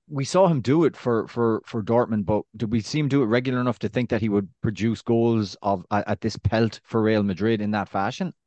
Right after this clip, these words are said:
No. Um, he single-handedly rescued this game from Real Madrid, uh, for Real Madrid, because they were abject in the first half, went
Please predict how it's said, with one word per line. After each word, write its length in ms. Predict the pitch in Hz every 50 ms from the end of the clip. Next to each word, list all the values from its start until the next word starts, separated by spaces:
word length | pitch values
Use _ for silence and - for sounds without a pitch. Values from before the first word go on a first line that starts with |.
| _ _ _ -
No. 340 | 98 127 180 175 90 - - _ _ _ _ _ _ _ _ _ _
Um, 480 | - 117 117 113 107 98 101 95 92 87 - _ _ _ _ _
he 140 | - 160 156
single-handedly 840 | - - 175 180 190 196 185 151 135 151 160 175 160 135 123 120 107
rescued 460 | 101 113 120 120 - - 123 110 95
this 160 | 107 98 -
game 240 | - 117 120 135 143
from 160 | - 120 104
Real 160 | 98 95 87 90
Madrid, 360 | 92 85 76 90 85 78 - _ _ _ _ _ _ _ _ _ _ -
uh, 220 | 104 101 98 90
for 280 | - - 143 143 151 139
Real 180 | 123 113 101
Madrid, 300 | 95 95 85 90 101 92
because 500 | 92 110 - 135 127 120 113 98 - - _ _ _ _ _ _ -
they 100 | 120 117
were 180 | 117 120 - -
abject 520 | - 135 156 160 139 117 135 120 110 -
in 100 | 120 110
the 80 | 104 98
first 340 | - - 107 98 87 - -
half, 300 | 104 92 98 87 - - _ _ _ _ _ _ _ _ _ _ _ _ _
went 320 | 107 117 135 131 135 -